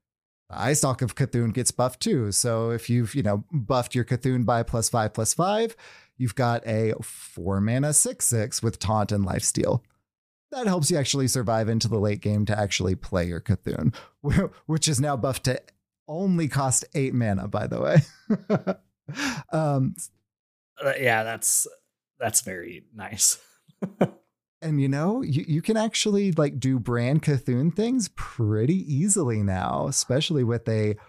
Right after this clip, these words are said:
Speaker 1: buffed Emperor Thaurissan. I'm, I'm just saying. I, I won a game with Cthulhu. I did not win a ga-, game with, with Jades, uh, today. You know, the, the few I've had a chance to play with already. <laughs>
Speaker 2: Sheep,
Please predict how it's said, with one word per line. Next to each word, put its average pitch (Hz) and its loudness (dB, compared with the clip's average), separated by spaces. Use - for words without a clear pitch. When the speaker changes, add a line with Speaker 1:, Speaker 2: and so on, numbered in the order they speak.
Speaker 1:
buffed 143 0
Emperor 139 2
Thaurissan. 156 0
I'm, 123 0
I'm 156 -4
just 151 0
saying. 107 -2
I, 170 0
I 196 0
won 214 2
a 214 2
game 180 0
with 156 0
Cthulhu. 120 0
I 107 0
did 113 -2
not 117 2
win 113 2
a 113 2
ga-, 104 2
game 107 2
with, 95 0
with 117 0
Jades, 107 0
uh, 117 2
today. 104 2
You 123 2
know, 101 4
the, 107 0
the 165 -2
few 170 2
I've 151 2
had 123 2
a 120 0
chance 113 0
to 117 -2
play 107 0
with 120 0
already. 143 2
<laughs> - -4
Speaker 2:
Sheep, 127 0